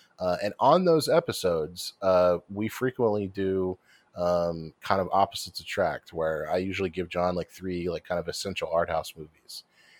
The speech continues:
uh, that he hasn't seen. Uh, so it, we have some content in there that I think you guys may be interested in, that maybe the,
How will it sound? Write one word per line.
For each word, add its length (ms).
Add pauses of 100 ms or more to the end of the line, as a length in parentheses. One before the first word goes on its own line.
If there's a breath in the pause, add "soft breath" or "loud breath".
(160 soft breath)
uh, 180
that 120
he 100
hasn't 320
seen. 280 (300)
Uh, 360
so 580 (460)
it, 160 (480 soft breath)
we 100
have 260
some 360
content 560
in 120
there 140
that 120
I 40
think 260
you 60
guys 300
may 100
be 200
interested 440
in, 180
that 140
maybe 400
the, 320